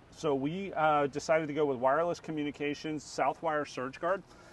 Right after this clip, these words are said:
I like this one specifically because, of course, it's a surge protector, does all the normal things that a, uh, E M S does, but I actually have a monitor inside the trailer so I can see what's going on in each leg, and I'll show you that when we get inside. As Martha mentioned, we do run a,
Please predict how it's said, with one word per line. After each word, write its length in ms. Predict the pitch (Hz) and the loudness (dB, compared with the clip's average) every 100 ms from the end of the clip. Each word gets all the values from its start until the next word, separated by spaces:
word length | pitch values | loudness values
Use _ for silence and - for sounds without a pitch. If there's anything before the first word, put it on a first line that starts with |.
| - - | -20 -2
I 140 | 139 202 | 8 8
like 340 | 170 156 - | 8 4 4
this 240 | 180 190 | 2 2
one 220 | 214 226 214 | 0 -4 -4
specifically 720 | 165 160 175 170 220 233 233 | -8 -6 -4 2 0 2 -4
because, 440 | 175 - 165 147 | -6 -2 0 0
of 120 | 139 | -2
course, 320 | - 151 147 - | 0 0 0 -2
it's 200 | 135 131 | -6 -4
a 40 | |
surge 260 | - 170 147 | -2 -2 -2
protector, 460 | 156 160 151 160 | -6 -4 -4 -6
does 240 | 135 139 131 | 0 2 4
all 140 | 135 | 4
the 100 | 131 | 2
normal 320 | 135 139 135 | 0 0 -2
things 300 | 131 135 127 | -2 -4 -2
that 120 | 135 | -2
a, 260 | 123 117 113 | -2 -2 -2
uh, 200 | 113 110 - - - | 0 0 -2 -12 -12
E 120 | 156 156 | -4 -2
M 120 | 139 | 0
S 220 | 139 - | -4 -2
does, 300 | 143 165 175 | 2 2 2
but 160 | - 139 | 0 0
I 100 | 143 | 2
actually 280 | 165 220 | 0 -6
have 160 | 165 185 | -8 -6
a 100 | 156 | -4
monitor 640 | 127 131 160 180 135 123 127 | -4 0 0 0 0 -2 -2
inside 540 | - 156 156 175 151 131 | -6 -6 -4 -2 -2 -2
the 40 | |
trailer 360 | 127 202 190 143 | -6 -4 -2 -4
so 120 | - | -4
I 60 | 139 | -6
can 140 | 139 | -6
see 180 | - 160 | -10 -8
what's 160 | 143 | -8
going 220 | - 151 139 | -6 -6 -4
on 160 | 135 | -6
in 80 | 123 | -4
each 240 | 123 - | -6 -6
leg, 180 | 135 120 | -6 -4
and 80 | 107 | -6
I'll 80 | 131 | -6
show 140 | - | -4
you 80 | 160 | -2
that 160 | 143 135 | 0 -2
when 120 | 127 | -6
we 100 | 120 | -6
get 160 | 120 | -8
inside. 420 | 113 107 139 120 101 - - - - 151 | -8 -6 0 0 -2 -14 -20 -20 -4 4
As 200 | 151 156 | 4 4
Martha 320 | 165 196 196 | 0 0 -2
mentioned, 440 | 170 185 220 208 | -2 -4 -4 -4
we 140 | 151 135 | -2 -4
do 380 | 110 151 185 | 2 2 2
run 240 | 175 170 160 | 2 2 2
a, 240 | 127 127 | 0 -2